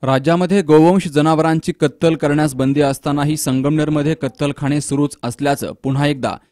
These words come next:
स्पष्ट झालंय. उपविभागीय पोलीस अधिकारी राहुल मदने यांच्या पथकानं केलेल्या कारवाईत बाराशे किलो गोमांस घेऊन जाणारी पिकअप जप्त करण्यात आलीय, तर दुसऱ्या कारवाईत जिवंत पंचवीस वासरांची सुटका करण्यात आलीय.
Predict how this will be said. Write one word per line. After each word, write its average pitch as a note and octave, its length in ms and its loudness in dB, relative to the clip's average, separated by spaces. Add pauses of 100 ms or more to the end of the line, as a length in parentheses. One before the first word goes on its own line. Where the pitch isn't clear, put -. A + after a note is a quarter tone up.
(100)
स्पष्ट - 400 -6
झालंय. A2 280 -6 (960)
उपविभागीय G3+ 640 4
पोलीस E3 360 0
अधिकारी D#3+ 460 0
राहुल D3 300 2
मदने C#3+ 340 2
यांच्या B2+ 300 0
पथकानं C#3 520 -4
केलेल्या B2+ 280 -2
कारवाईत A#2+ 520 -2 (460)
बाराशे D#3 460 2
किलो G3+ 260 2
गोमांस D#3+ 460 2
घेऊन C#3+ 240 0
जाणारी C#3+ 340 0
पिकअप C#3+ 420 -4
जप्त B2 320 -4
करण्यात A2 300 -4
आलीय, G#2 180 -4 (840)
तर D3+ 100 4
दुसऱ्या D3 340 2
कारवाईत D3+ 400 2
जिवंत C#3+ 400 0
पंचवीस C#3+ 520 -2
वासरांची C#3 680 -2
सुटका D3+ 340 -4
करण्यात A2 340 -6
आलीय. G#2+ 180 -6